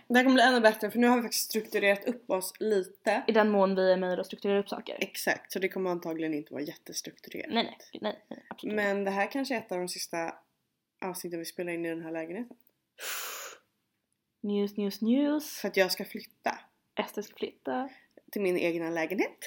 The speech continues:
Speaker 2: Till din egna lägenhet.
Speaker 1: Mm.
Speaker 2: Mysigt.
Speaker 1: Ehm, men det kanske hinner spelas in något till.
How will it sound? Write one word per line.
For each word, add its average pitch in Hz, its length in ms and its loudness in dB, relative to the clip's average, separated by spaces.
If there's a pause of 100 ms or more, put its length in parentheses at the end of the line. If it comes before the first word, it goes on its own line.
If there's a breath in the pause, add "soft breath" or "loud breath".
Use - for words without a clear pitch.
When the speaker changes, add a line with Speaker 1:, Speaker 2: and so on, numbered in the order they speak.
(100)
Speaker 2:
Till - 100 -10
din 226 140 0
egna 185 180 2
lägenhet. - 580 2 (140)
Speaker 1:
Mm. 262 260 2 (540 loud breath)
Speaker 2:
Mysigt. 196 440 2
Speaker 1:
Ehm, 180 340 -4 (460)
men 202 160 4
det 254 60 2
kanske 277 360 4
hinner 226 140 4
spelas 180 320 -2
in 165 140 0
något - 260 -4
till. - 240 -2